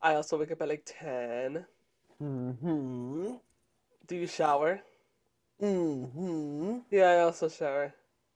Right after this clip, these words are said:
Speaker 2: Mm-hmm.
Speaker 1: I also like to shower at night sometimes.
Speaker 2: I'm starting to shower more at night.
Speaker 1: Yeah?
Speaker 2: Uh,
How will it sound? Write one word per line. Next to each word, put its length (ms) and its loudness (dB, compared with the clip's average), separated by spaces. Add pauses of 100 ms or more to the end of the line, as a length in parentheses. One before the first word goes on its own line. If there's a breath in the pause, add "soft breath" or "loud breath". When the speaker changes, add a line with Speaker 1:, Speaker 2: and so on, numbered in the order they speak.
(540)
Speaker 2:
Mm-hmm. 540 -4 (340)
Speaker 1:
I 120 6
also 240 6
like 160 6
to 60 -8
shower 280 4
at 80 0
night 220 0
sometimes. 520 -6 (1400)
Speaker 2:
I'm 180 -2
starting 240 -4
to 60 -6
shower 360 0
more 240 -2
at 180 -4
night. 280 -12 (480)
Speaker 1:
Yeah? 320 8
Speaker 2:
Uh, 160 -6